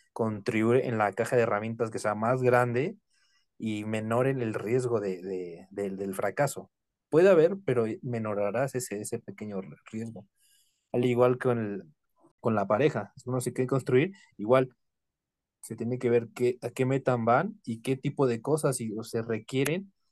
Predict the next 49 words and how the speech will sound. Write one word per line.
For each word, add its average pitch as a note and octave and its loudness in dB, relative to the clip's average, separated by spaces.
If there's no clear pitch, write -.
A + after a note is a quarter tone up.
para A2 4
ir A#2+ 0
en B2 0
una A#2+ -2
misma A2+ -4
dirección. G2+ -8
Y A2 -4
en A2 -4
caso B2+ 2
de C#3+ 2
que C#3 0
no, D3+ -2
yo B2+ 0
creo C3 2
que B2 2
tienen B2+ -2
que B2 -8
poner A#2+ 0
bien A#2 -2
en A2+ -4
plan, A#2 -4
en G#2 -12
claro, A#2 0
"Se B2+ 2
requiere C#3+ 4
esto D3+ -2
y C#3+ 0
esto C3+ 0
otro, B2+ 2
¿las A#2 0
tienes?". F#3 0
"No, B2+ 0
yo C#3 -2
tampoco". B2+ -4
Pues - -10
hay G#2+ -6
que D3+ -2
ponernos B2+ -2
a A2 -2
activar C#3 4
esas, C3+ 4
esas C3+ -2
herramientas, B2 0
¿no? C#3+ -4
Como C3+ 0
hace D#3 4
poco D#3+ 4
vi, D3 4
es-, C3+ 0